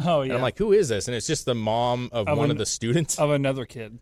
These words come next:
Speaker 2: But, you know, she's an attractive woman. I think they're just kinda putting her out there 'cause she's, uh, she's, you know, she's an attractive woman. Uh, but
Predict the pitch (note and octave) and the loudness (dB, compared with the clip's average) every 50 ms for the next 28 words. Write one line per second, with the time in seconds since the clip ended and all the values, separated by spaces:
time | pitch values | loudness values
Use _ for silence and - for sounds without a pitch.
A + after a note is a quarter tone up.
0 | _ _ - - F#3 A3 A#3 A3 G#3+ - - - G3+ F#3+ D#3+ A#2+ - - D3 C#3 | _ _ -2 0 2 4 4 4 4 2 2 0 0 0 0 0 0 0 0 0
1 | C#3 - A#2 G2 F2 G#2+ B2 C3+ C3+ B2 A2 - B2 G#2+ - A#2 G2 G2 G#2 - | 0 -2 -4 -4 -4 -2 -2 -2 -2 -2 -2 -4 -6 -6 -4 -4 -4 -4 -6 -4
2 | - A#2 G#2 F#2 - - G#2 F#2+ G2 G2 G#2 - A2 G2+ - G#2 F#2 - G2 F2+ | -2 -2 -2 -2 -2 -2 -2 -2 0 -2 -2 -2 -2 -4 -4 -4 -8 -6 -6 -8
3 | F2 E2 F#2 F2+ E2 E2+ F2 - - G2+ F2+ E2+ G2+ A2+ F2+ E2 - - F2+ F#2 | -6 -4 -4 -4 -4 -6 -8 -10 -10 -10 -10 -10 -10 -10 -12 -10 -10 -10 -10 -10
4 | F2 - - A2 G#2 F#2+ - F#2 D#2 D#2+ F#2+ G2+ G2+ G2+ F#2 - _ _ _ _ | -8 -6 -6 -4 -4 -4 -6 -8 -8 -6 -6 -4 -4 -6 -8 -8 _ _ _ _
5 | _ _ _ _ - - F2 F2+ F2+ F#2 F#2 F2 G#2+ A2 G#2+ G#2 | _ _ _ _ -8 -4 -2 -2 0 0 -2 0 0 0 0 0